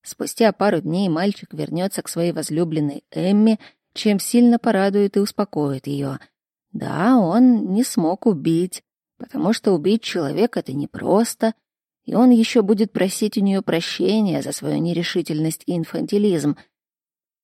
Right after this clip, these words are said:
Будет признаваться ей в который уже раз в любви, и она, конечно же, простит его, и они крепко обнимутся. Потом он предложит ей прогулку по зимнему лесу,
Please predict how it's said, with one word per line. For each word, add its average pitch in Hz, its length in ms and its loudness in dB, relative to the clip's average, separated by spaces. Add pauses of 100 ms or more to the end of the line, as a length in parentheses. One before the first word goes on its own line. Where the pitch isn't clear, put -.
(180)
Будет 170 340 -2
признаваться 170 720 -4
ей 185 220 2
в - 100 -8
который 180 400 0
уже 170 180 -2
раз 156 260 -4
в 156 40 -6
любви, 165 560 0 (320)
и - 140 -6
она, 233 340 4
конечно 202 560 2
же, 208 140 0
простит 208 680 0
его, 156 400 2 (460)
и 190 120 -2
они 240 300 6
крепко 180 560 0 (240)
обнимутся. 151 920 0 (1000)
Потом 247 460 4
он - 160 0
предложит 156 560 -2
ей 151 180 -2
прогулку 156 520 -2
по 147 140 -4
зимнему 139 500 -2
лесу, 226 640 0